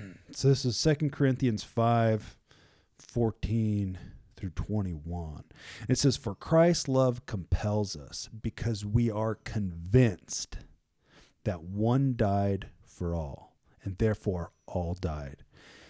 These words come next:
And he died for all, that those who live should live no longer for themselves, but for him who died for them and was raised again. So from now on, we, we regard no one from a worldly point of view.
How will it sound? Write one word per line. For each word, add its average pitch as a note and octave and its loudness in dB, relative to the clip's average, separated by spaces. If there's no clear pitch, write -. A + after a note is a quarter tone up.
And A#2+ 4
he C#3 6
died B2+ 6
for G#2 2
all, G2+ 4
that G2+ -2
those D3 10
who B2 6
live F#2+ 4
should A2 2
live B2 8
no A#2+ 6
longer A#2+ 6
for - 0
themselves, F#2 -2
but - -6
for G2 -4
him A2 2
who F#2+ 0
died G#2 2
for - -8
them D#2+ -8
and G#2 0
was F2+ 2
raised G2 2
again. F#2+ -2
So D3 8
from B2+ 2
now C#3 8
on, D3+ 6
we, A#2+ 6
we C3 6
regard A2+ 4
no A2+ 6
one E2+ -2
from G#2+ 2
a G2 2
worldly A2 4
point G2+ -2
of F2 -6
view. F#2+ -2